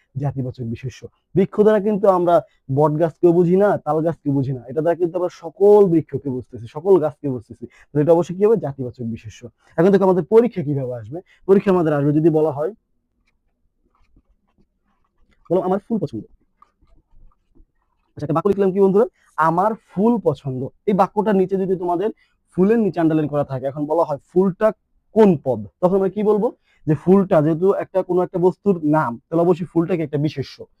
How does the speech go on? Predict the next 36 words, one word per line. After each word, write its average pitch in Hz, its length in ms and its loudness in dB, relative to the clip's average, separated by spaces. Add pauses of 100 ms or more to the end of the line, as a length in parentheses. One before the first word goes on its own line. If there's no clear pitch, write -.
(320)
এখন 214 200 2
যদি 233 160 2
বলি, 208 160 2
"কোন 277 280 2
প্রকারের 202 400 2
বিশেষ্য?" - 460 -6 (220)
তখন 185 160 2
আমরা 196 100 4
কি 214 120 -2
বলবো? 214 300 2 (280)
যে 143 100 0
ফুল 190 320 2
দ্বারা 190 200 6
আমরা 151 180 0
কি 170 100 -6
কোনো 180 160 2
নির্দিষ্ট 190 340 -4
ফুলকে 202 280 -6
বুঝি? 190 360 -6 (540)
অবশ্যই 165 320 2
না, 131 120 -4
ফুল 156 140 -2
দ্বারা 185 160 0
কিন্তু 190 220 0
আমরা 202 160 -4
সকল 220 520 6
ফুলকে 147 360 0
বুঝি, 117 220 -6
তাই 165 100 -6
না? 359 80 -4
তাহলে - 440 -2
এই 170 60 6
ফুলটা 165 300 0
হবে 190 160 0
কি 196 100 0
আমাদের? 196 260 4